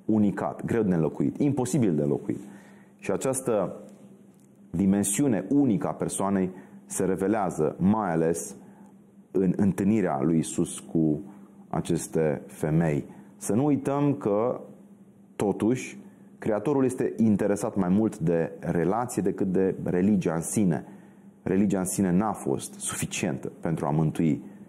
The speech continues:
vreunul dintre reprezentanții iudaismului târziu. Ceea ce contează este atingerea harului,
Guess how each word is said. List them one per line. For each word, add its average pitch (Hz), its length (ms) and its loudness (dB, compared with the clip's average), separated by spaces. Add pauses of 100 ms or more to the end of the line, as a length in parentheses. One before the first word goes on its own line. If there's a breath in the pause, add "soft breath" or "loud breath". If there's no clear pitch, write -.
(200 loud breath)
vreunul 82 400 2
dintre 76 500 0 (140 loud breath)
reprezentanții 101 920 0
iudaismului 82 520 2
târziu. 73 400 -2 (420 loud breath)
Ceea - 160 -4
ce - 80 -4
contează 117 380 0
este 104 160 -2
atingerea 87 520 2
harului, 123 680 0